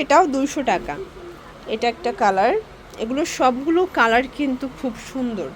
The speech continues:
ঠিক আছে? এটা একটা কালার থাকবে, যার যেটা ভালো লাগবে স্ক্রিনশট নিয়ে ভিডিও স্ক্রিন দেওয়া নাম্বারে কন্ট্যাক্ট করতে হবে, ইমো আছে, WhatsApp আছে। এটা একটা কালার, দেখতেই পাচ্ছেন, খুব সুন্দর কালার কন্ট্রাস্ট, দুইশো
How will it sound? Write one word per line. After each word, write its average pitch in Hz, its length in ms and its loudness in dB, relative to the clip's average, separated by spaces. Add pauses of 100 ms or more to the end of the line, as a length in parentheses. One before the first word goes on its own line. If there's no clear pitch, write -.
(140)
ঠিক 277 220 -10
আছে? 247 180 -10 (1700)
এটা 226 200 -4
একটা 247 240 -4
কালার 214 240 0 (120)
থাকবে, 214 320 -2 (140)
যার 240 240 6
যেটা 302 180 2 (180)
ভালো 233 180 4 (100)
লাগবে 302 240 2 (100)
স্ক্রিনশট 294 540 0 (100)
নিয়ে 285 140 2 (180)
ভিডিও 247 220 0 (160)
স্ক্রিন 269 260 -2
দেওয়া 285 160 0
নাম্বারে 262 240 2 (100)
কন্ট্যাক্ট 220 380 -4
করতে 214 280 -6
হবে, 208 180 -2 (100)
ইমো 220 200 -4
আছে, 226 180 -10
WhatsApp 220 380 -4
আছে। - 200 -10 (840)
এটা 214 200 -2
একটা 226 160 -4 (100)
কালার, 185 300 2 (560)
দেখতেই 208 380 -8
পাচ্ছেন, 196 320 -4 (140)
খুব 254 160 -6 (180)
সুন্দর 277 440 2 (160)
কালার 202 240 2 (120)
কন্ট্রাস্ট, - 540 -10 (760)
দুইশো 240 300 0